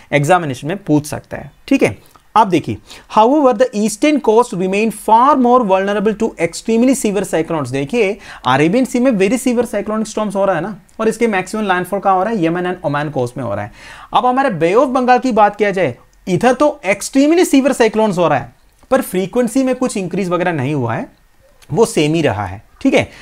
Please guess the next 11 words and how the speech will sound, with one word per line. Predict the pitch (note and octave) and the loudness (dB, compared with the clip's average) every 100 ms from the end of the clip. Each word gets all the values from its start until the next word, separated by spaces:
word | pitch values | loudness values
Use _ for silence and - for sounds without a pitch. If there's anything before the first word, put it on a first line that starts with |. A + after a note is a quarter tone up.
| - - | -18 0
तो | B3 - E3+ | 0 2 -2
एक्सट्रीमली | F3 - B3 B3 D4+ E4 | -2 0 0 2 2 2
सीवियर | C4 A3+ A3+ C#4 | 0 0 2 0
साइक्लोनिक | G#3+ G3+ G#3 A3+ A3 | 0 0 -2 -4 -4
स्टॉर्म्स | - G3+ C4+ - _ _ C3+ | -2 -2 -2 -10 _ _ -2
बे | E3 | 0
ऑफ | G3 | 0
बंगाल | D#3 D3 C#3 D#3 | 0 -2 0 0
में | G3 | -2
होता | F#3+ G3 | -4 0
है | G#3 | -2